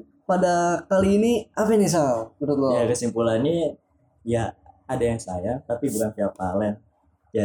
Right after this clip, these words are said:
Speaker 2: cukup via valen aja yang sayang. Terus kedua, ya, lo sayang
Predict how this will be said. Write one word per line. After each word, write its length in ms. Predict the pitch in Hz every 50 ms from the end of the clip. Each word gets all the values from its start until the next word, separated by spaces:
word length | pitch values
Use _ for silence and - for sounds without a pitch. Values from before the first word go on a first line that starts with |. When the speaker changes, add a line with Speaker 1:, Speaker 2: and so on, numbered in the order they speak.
| 98
Speaker 2:
cukup 300 | - - 113 110 117 113
via 160 | - 113 110 101
valen 280 | - 104 107 107 107 104
aja 180 | 101 107 120 120
yang 100 | 113 113
sayang. 360 | - 95 92 98 107 117 113 110 -
Terus 200 | - 123 123 - -
kedua, 500 | - 117 110 104 104 113 127 - - - - _ _ _ _ _ _ _ _ _ _ _ _
ya, 540 | 104 110 113 110 107 107 107 104 104 107 - - _ _ _ _ _ _ _ _ _ _ _ _ - - - - - - - -
lo 140 | - 151 196
sayang 640 | - 165 143 135 139 147 156 175 175 175 170 160